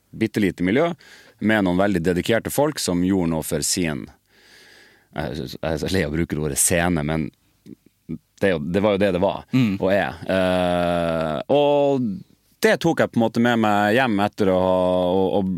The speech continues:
Speaker 1: begynte å bli mer bevisst på å være en sånn type, prøve å være en sånn type ressursperson i, i Tromsø, da.
Speaker 2: Ja.
Speaker 1: Så, eh,
Speaker 2: Ja, fordi i de store byene så blir det,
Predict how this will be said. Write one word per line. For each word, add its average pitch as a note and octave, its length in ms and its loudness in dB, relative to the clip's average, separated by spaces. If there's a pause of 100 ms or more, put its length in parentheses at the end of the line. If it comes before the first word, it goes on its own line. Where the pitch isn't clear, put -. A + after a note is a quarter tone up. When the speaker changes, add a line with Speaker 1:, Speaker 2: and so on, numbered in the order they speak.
(160)
Speaker 1:
begynte A#2+ 260 0
å G#2+ 60 2
bli A#2+ 100 4
mer A2 220 2
bevisst F#2 480 0
på F#2 140 2
å D#2+ 40 0
være F2+ 300 0
en D#2 80 -4
sånn E2+ 320 -2
type, D#2 380 -6 (1300)
prøve A2+ 280 2
å F2 60 0
være F#2+ 240 0
en D#2 80 -2
sånn F2+ 160 -2
type F2 240 -4
ressursperson E2 800 -4
i, D#2 120 -6 (920)
i - 20 -6
Tromsø, G2+ 380 -4
da. - 320 -6
Speaker 2:
Ja. F#2+ 40 -4 (960)
Speaker 1:
Så, E2+ 140 -8 (180)
eh, G#1+ 440 -14 (120)
Speaker 2:
Ja, A2+ 80 -2
fordi C3 260 2
i B2 60 0
de A#2 120 2
store G2 280 0
byene F#2 320 2
så G#2 80 -4
blir F#2 240 0
det, E2+ 140 -2